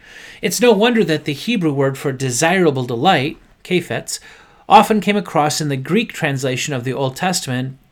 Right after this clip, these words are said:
as the Greek word for good pleasure or will, thelema. Thelema, good pleasure, will,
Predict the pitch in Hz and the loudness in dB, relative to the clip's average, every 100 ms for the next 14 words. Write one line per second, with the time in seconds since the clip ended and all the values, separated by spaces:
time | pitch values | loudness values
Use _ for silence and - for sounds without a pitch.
0 | _ 151 139 139 139 214 185 147 135 135 | _ -6 -4 -4 0 -2 0 -2 -4 -4
1 | 147 123 127 160 135 131 214 214 139 117 | -8 -8 -2 0 0 -2 0 0 2 -2
2 | 139 135 - - - _ 139 143 143 214 | -4 -6 -16 -20 -20 _ -2 0 2 2
3 | 113 95 - - _ _ _ - _ _ | 2 -6 -16 -20 _ _ _ -20 _ _
4 | _ - - 202 190 127 107 107 101 - | _ -20 -4 0 2 0 -4 -8 -12 -20
5 | _ _ _ _ _ _ _ _ _ _ | _ _ _ _ _ _ _ _ _ _
6 | _ - _ _ _ - 220 226 151 117 | _ -20 _ _ _ 0 4 4 4 0
7 | 110 107 104 202 175 - 120 123 120 131 | -6 -6 0 0 0 -2 -4 -2 -6 -8
8 | - 143 185 160 113 117 | -10 0 2 4 2 -4